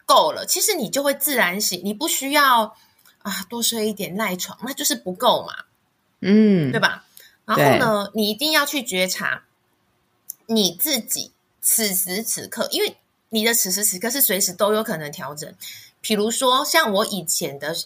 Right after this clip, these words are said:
Speaker 1: 呃，很多时候我可能早上读完，不是早上，清晨读完书，我就会出门去练瑜伽。
Speaker 2: <laughs>
Speaker 1: 但我现在发现我真的越来越忙了，
Speaker 2: 哇。
Speaker 1: 所以我去练瑜伽，
Speaker 2: 嗯。
Speaker 1: 那个往返的搭车的时间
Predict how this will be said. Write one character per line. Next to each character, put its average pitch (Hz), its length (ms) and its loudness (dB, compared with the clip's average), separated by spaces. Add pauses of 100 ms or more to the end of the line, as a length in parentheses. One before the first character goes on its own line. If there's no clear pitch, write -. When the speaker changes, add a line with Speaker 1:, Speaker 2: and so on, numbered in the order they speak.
Speaker 1:
呃， 165 180 -6 (160)
很 180 240 -6
多 226 180 2
时 180 200 -2
候 185 200 0
我 151 140 0
可 - 160 -8
能 147 140 -6
早 - 160 -4
上 208 260 -2
读 160 140 -6
完， 151 360 -2
不 - 80 -8
是 208 60 -4
早 - 160 -10
上， - 220 -10
清 339 200 0
晨 208 300 0
读 208 120 -2
完 190 200 2
书， 208 320 -4 (320)
我 190 100 -2
就 202 120 0
会 247 100 4
出 240 180 0
门 214 160 2
去 214 160 -2
练 196 240 4
瑜 156 160 -4
伽。 165 300 0 (280)
Speaker 2:
<laughs> - 280 -12
Speaker 1:
但 - 140 4
我 208 80 2
现 247 160 2
在 247 100 4
发 220 160 4
现 226 140 -2
我 165 80 -4
真 185 160 -6
的 180 60 -2
越 208 200 -2
来 160 180 0
越 190 200 -4
忙 156 160 -8 (180)
了， - 180 -16
Speaker 2:
哇。 - 80 -20 (200)
Speaker 1:
所 403 180 0
以 277 140 2 (280)
我 190 120 0
去 294 140 -4
练 262 260 2
瑜 185 120 -2
伽， 185 440 2
Speaker 2:
嗯。 - 60 -20
Speaker 1:
那 254 100 -10
个 233 140 -6
往 190 340 2
返 170 200 -2
的 139 300 -8 (220)
搭 226 200 6
车 233 220 0
的 190 100 0
时 165 220 -4
间 165 320 -8